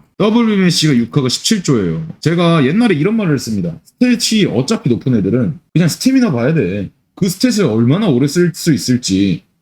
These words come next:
걱정을 해야 되잖아. 두 개의 심장? 아, 필요 없어요. 두 개의 심장도 뭐 애초에 좀 특성 같은 것도 애초에 코어가 바탕이 돼줘야지 뭐가 되는 거지. 뭐 예리한 가마차기 단다고 커브 뭐 백육이 그 제트 들어갈 것 같으면 다 예리한 가마차기 끼지.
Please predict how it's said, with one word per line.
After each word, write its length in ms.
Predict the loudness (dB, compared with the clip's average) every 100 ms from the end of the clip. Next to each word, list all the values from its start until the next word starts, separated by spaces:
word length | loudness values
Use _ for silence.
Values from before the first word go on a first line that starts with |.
| _
걱정을 360 | -2 0 0 0
해야 120 | 0
되잖아. 360 | 0 -2 -4 -10 _ _
두 160 | -2 0
개의 220 | 2 0
심장? 440 | 2 2 0 -4 -4
아, 380 | -2 0 0
필요 220 | 0 -2 -2
없어요. 380 | -2 -2 -2
두 160 | -2 -2
개의 160 | 0 0
심장도 400 | 0 2 0 0
뭐 180 | 0
애초에 460 | -2 -2 0 0 0
좀 320 | 0 0 -2 -6 -4
특성 180 | -2
같은 240 | 0 0 2
것도 260 | 2 0
애초에 500 | 0 0 0 2 0 -4 -20 -4
코어가 440 | 0 0 0 -2
바탕이 400 | -4 -2 2 2 2
돼줘야지 480 | 0 2 0 0
뭐가 280 | 0 0 0
되는 240 | 0 2 2
거지. 400 | 0 0 -2 -6 _ -2
뭐 120 | 2
예리한 340 | 2 2 0
가마차기 420 | 0 0 0 0 0
단다고 360 | 0 0 -2
커브 260 | -2 -2 0
뭐 160 | 0
백육이 760 | 0 2 2 2 2 2 0 -4 -4
그 100 | -2
제트 380 | 0 -2 -4 -2
들어갈 260 | 0 0
것 60 | -2
같으면 280 | 0 0 0
다 260 | -2 0
예리한 280 | 0 0 0
가마차기 400 | -2 -2 -2 -2
끼지. 400 | -2 0 -2